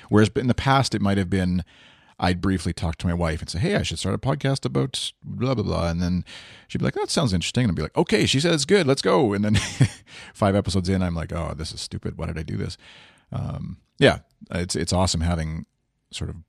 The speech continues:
uh, people in, along with you in the trenches to, to, to help you and support you in those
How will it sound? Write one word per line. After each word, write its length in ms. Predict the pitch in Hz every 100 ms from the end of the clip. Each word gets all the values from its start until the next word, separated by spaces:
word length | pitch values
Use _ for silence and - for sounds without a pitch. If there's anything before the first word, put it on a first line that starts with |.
| _ -
uh, 160 | 85 82
people 380 | - 87 90 - _ _ -
in, 180 | 98 -
along 340 | 92 87 87
with 180 | 87 -
you 80 | 82
in 60 |
the 80 | 78
trenches 400 | - 85 78 76
to, 280 | - 85 80
to, 160 | - - _ -
to 120 | - 76
help 220 | 82 -
you 100 | 71
and 120 | 69
support 320 | - - 90
you 100 | 73
in 80 | 67
those 360 | 78 - -